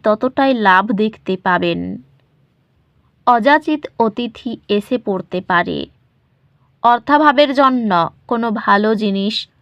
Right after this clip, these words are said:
হাতছাড়া হতে পারে। সন্তানদের নিয়ে বাড়িতে বিবাদ বাধতে পারে। ভাই বোনের সঙ্গে সম্পর্কগত বিবাদের আশঙ্কা রয়েছে।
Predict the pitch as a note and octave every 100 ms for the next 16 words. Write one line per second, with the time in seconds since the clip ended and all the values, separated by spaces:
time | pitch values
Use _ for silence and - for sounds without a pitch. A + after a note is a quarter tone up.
0 | _ _ - A3 A3 - - A#3 A#3+ A#3+
1 | G3+ - F#3+ F#3+ F3 F3 - - _ _
2 | _ _ _ _ _ _ _ - D4 C#4
3 | C4+ D#4 D4+ D4 D#4 C#4+ B3 A#3 A#3+ A#3
4 | G3+ F#3+ A3+ - F#3+ E3 - - G#3 G#3+
5 | B3 B3 B3 A3+ G3+ F#3 F3+ - - F#3
6 | F3+ F3 F3 E3+ - _ _ _ _ _
7 | _ _ _ _ - A3+ A#3 B3 C#4+ D4
8 | D4+ D4 D4+ C4+ C4 C4+ C#4 A3+ G3+ -
9 | A3+ A#3+ B3 A#3 A3+ A3+ A3+ G#3 G3 G3
10 | F#3+ F#3+ G3 - _ _ _ - A3 A3
11 | B3+ A3+ A3 G3 F#3+ F3+ F#3 - F3